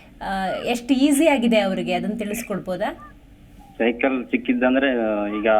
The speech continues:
Speaker 2: ಮೇಡಮ್, ಅವರು ಆರಾಮಾಗಿ ಹೋಗಿ ಬರ್ಬೋದು ಮೇಡಮ್, ಸ್ವಲ್ಪ ಕರೆಕ್ಟ್ ಆಗಿ, ಪರ್ಫೆಕ್ಟ್ ಆಗಿ ಕಲ್ಕೊಂಡು.
Speaker 1: ಹ್ಮ್, ಹ್ಮ್.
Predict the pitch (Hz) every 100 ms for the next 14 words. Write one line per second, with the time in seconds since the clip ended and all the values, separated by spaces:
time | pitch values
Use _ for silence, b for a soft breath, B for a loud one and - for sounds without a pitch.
0 | 104 104 110 127 123 120 113 113 113 135
1 | 135 135 131 131 123 123 135 123 107 98
2 | 98 95 - 117 113 120 - - 123 117
3 | 110 110 120 113 92 - - 196 220 208
4 | 196 196